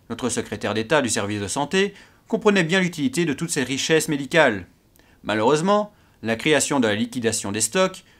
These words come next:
venait interrompre le rêve médical en mars. Afin de faire des économies, c'est la paix qui doit s'adapter à des organisations de guerre. C'est pourquoi les médecins réclament l'écoute des nouveaux parlementaires.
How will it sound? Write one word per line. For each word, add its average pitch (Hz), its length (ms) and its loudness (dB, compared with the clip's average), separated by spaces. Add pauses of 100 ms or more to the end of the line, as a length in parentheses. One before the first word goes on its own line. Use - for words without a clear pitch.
(380)
venait 180 260 0
interrompre 131 480 2
le 120 80 4
rêve 113 220 0
médical 110 340 0
en 113 80 4
mars. - 460 0 (500)
Afin 156 200 0
de 147 80 0
faire 120 180 0
des 104 140 -4
économies, 175 520 -2 (200)
c'est - 160 0
la 190 80 4
paix 190 360 2 (100)
qui 131 100 -4
doit 123 100 0
s'adapter 120 400 0
à 127 40 2
des 113 200 0
organisations 110 600 -2
de 110 40 0
guerre. 107 400 -2 (680)
C'est 98 120 -10
pourquoi 185 520 0 (240)
les 202 80 0
médecins 190 320 2
réclament 160 400 2
l'écoute 170 260 -2
des 160 80 2
nouveaux 160 220 2
parlementaires. 165 680 4